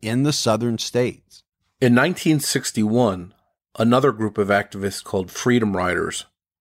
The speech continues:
Speaker 2: participated in Freedom Rides, where they boarded interstate buses to protest segregated bus terminals. Freedom Rides were organized by the Congress of Racial Equality,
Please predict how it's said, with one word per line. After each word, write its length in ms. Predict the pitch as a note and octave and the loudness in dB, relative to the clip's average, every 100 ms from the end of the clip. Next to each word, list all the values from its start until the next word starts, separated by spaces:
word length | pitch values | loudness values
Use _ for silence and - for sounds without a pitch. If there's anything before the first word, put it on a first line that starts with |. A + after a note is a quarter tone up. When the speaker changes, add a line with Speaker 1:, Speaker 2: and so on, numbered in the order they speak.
| - | -4
Speaker 2:
participated 640 | G#2+ - A2 - A2+ G2+ | -2 0 -4 0 2 2
in 80 | F#2+ | 0
Freedom 480 | F#2+ - A#2 G#2+ F#2+ | -4 0 2 2 0
Rides, 480 | F#2 F2+ E2 F2+ - _ _ _ _ | -2 -2 -4 -8 -16 _ _ _ _
where 160 | B2 A2 | 0 2
they 120 | G#2+ | 2
boarded 460 | G2 A2+ C3 B2+ | 2 2 2 4
interstate 500 | A#2 A#2 A2 A2+ G2 | 2 2 0 -2 -2
buses 400 | G2+ G#2 - F2 | 0 -2 -2 -6
to 100 | - | -6
protest 680 | C3+ - E3+ - A2 G2+ - - | -4 0 0 0 -2 -2 -8 -12
segregated 760 | - B2 A#2+ A2+ A2+ G2+ F#2 | -2 0 0 0 0 0 -2
bus 200 | - - | -2 -2
terminals. 600 | - - F#2 D#2+ - - _ _ _ _ | -4 -8 -8 -10 -16 -20 _ _ _ _
Freedom 560 | - - D3+ G3 E3+ B2 | -16 0 2 4 2 2
Rides 320 | A#2 A2 G#2 | 2 0 -2
were 100 | G#2+ | -4
organized 600 | C2 A#2+ A#2 G#2+ G2+ F#2+ | -2 -2 0 0 0 0
by 100 | G2+ | -2
the 80 | F#2+ | -2
Congress 640 | - A#2+ A#2+ G#2+ G2 - | -4 0 2 2 -2 -4
of 160 | F#2 G2+ | -4 0
Racial 320 | G#2+ - G2+ | 0 0 -2
Equality, 760 | F#2+ - G#2+ G#2 F#2+ - G2+ | -2 0 2 2 0 -4 -12